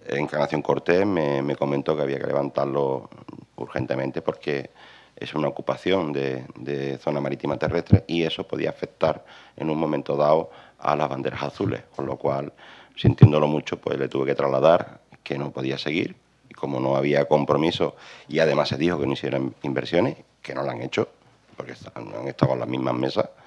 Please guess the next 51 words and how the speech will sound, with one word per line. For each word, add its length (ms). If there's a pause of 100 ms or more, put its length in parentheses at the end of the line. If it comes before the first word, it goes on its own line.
(460)
pues, 680 (320)
bueno, 260 (180)
pues 120
se 60
ha 40
retirado 420
y 40
ya 60
está. 240 (380)
Yo 180
la 80
verdad 200
es 40
que 80
desconozco 440
si 100
el 60
año 120
que 100
viene, 340 (580)
con 120
más 160
tiempo, 320
podemos 300
solicitar 440
a 80
Costas 380
que 180
nos 200
den 200
ese 160
espacio, 500 (260)
si 180
vemos 260
oportuno 600
que, 520
y, 340
y 40
se 100
autoriza 560 (320)
y 100
no 60
hay 60
ningún 200
inconveniente 680
para 400
la 120
colocación 400
de 80
esas 120
mesas, 300